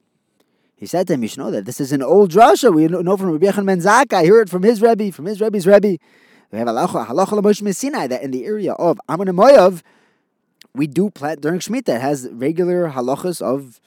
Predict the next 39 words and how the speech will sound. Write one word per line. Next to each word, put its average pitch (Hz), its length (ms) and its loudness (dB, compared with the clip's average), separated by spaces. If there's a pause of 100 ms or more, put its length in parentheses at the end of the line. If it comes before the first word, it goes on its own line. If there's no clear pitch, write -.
(280)
a 123 80 -8
field. 123 460 -4
Why? 90 420 -4
Because 202 460 2
there 139 80 -2
were 127 80 0
a 131 40 -4
lot 147 160 -4
of 165 60 -6
cities 180 360 0
that 151 260 2 (920)
we 127 180 -4
captured, 170 500 0
Yeshua 113 400 -4
captured 175 520 -4 (260)
when 117 120 -8
we 117 80 -6
came 151 220 -8
out 123 120 -6
of 120 80 -6
Mitzrayim, 196 760 4 (140)
but 185 280 4
the 120 80 -4
Oile 196 220 0
Bavel 170 380 4
did 156 120 -2
not 180 200 -4
recapture 185 720 0
them 139 300 -2 (600)
because 127 440 -2
the 127 220 -8
first 240 280 2
capturing 160 460 -2
was 123 180 -4
a 113 80 -8
kit-, - 340 -10
was 127 240 -8
a 113 300 -4
Kedusha 151 840 0